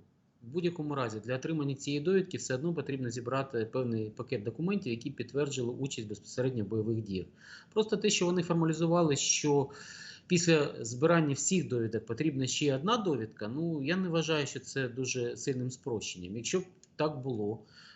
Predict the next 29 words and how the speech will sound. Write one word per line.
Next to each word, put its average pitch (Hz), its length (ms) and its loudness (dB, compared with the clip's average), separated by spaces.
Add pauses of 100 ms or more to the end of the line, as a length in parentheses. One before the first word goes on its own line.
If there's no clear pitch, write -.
(160)
то, 139 160 0
будь 139 200 -4
ласка, 160 560 0 (800)
особа 135 440 0
зібрала 135 440 0
всі 113 220 -4
необхідні 135 420 -2
документи 131 480 -2
для 120 160 2
отримання 127 420 -2
довідки, 202 600 0 (440)
і, 117 80 -8
будь 131 160 -4
ласка, 190 320 0
надавайте 151 460 0
їй 135 40 -2
статус 139 400 -6
учасника 127 380 -6
бойових 120 500 -6
дій. 95 120 -8
Тим 120 160 -6
більше 147 300 -4 (340)
на 139 80 -4
сьогоднішній 170 460 0
день 214 200 2
ніхто 165 200 -2
не 156 100 -2
скриває, 156 460 0
що 139 600 -2